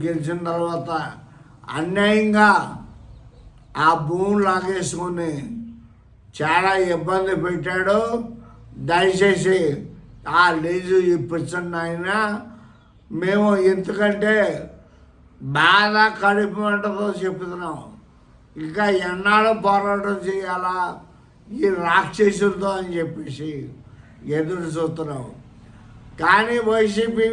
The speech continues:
ముసుగులో ఉండి కొంతమంది కూడా ద్రోహం చేశారు గ్రామానికి. అవన్నీ మీరే తెలుసుకుని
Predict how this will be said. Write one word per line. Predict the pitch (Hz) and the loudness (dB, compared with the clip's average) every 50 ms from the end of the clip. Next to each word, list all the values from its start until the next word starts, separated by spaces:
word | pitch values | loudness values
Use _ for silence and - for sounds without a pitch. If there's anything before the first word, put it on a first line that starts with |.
| 226 220 208 - - - - - - - - 190 185 | -2 -6 -8 -12 -16 -20 -20 -20 -20 -20 -16 -8 -6
ముసుగులో | 190 185 185 220 214 226 226 233 226 226 220 220 | -6 -4 -2 0 0 2 2 2 2 2 2 2
ఉండి | 220 220 220 220 220 | 2 2 2 2 0
కొంతమంది | 208 202 202 - 214 208 202 196 196 196 196 214 208 208 214 | -2 -2 0 -2 -2 -2 0 -2 -2 -2 -2 -2 -2 0 2
కూడా | 208 208 208 208 196 175 - - - - - - - - - - - - - - - - | 2 2 2 2 0 0 -2 -4 -8 -12 -14 -14 -14 -14 -14 -16 -16 -16 -18 -16 -8 -6
ద్రోహం | 160 170 185 196 202 196 208 220 214 202 185 | -2 0 2 4 4 4 4 2 2 0 0
చేశారు | 196 190 175 175 196 202 196 196 165 151 | -2 -2 -2 -2 -4 -4 -4 -4 -6 -6
గ్రామానికి. | 165 170 175 175 180 190 196 196 196 202 190 202 233 247 269 294 294 302 - - - - - - - - - - - 156 | -6 -4 -4 -2 -2 0 -2 -2 -2 -4 -4 -2 -2 -2 -2 -4 -8 -12 -14 -16 -18 -18 -18 -18 -18 -18 -14 -6 -2 -2
అవన్నీ | 175 185 185 185 190 190 190 202 208 214 208 196 185 | 0 0 0 0 0 -2 -2 -2 -2 -2 -2 -2 -2
మీరే | 185 190 190 190 196 196 180 160 151 | 0 0 0 0 0 -2 -4 -6 -6
తెలుసుకుని | 175 180 165 143 143 160 190 190 190 190 185 170 | -6 -6 -6 -8 -8 -8 -6 -6 -6 -6 -6 -6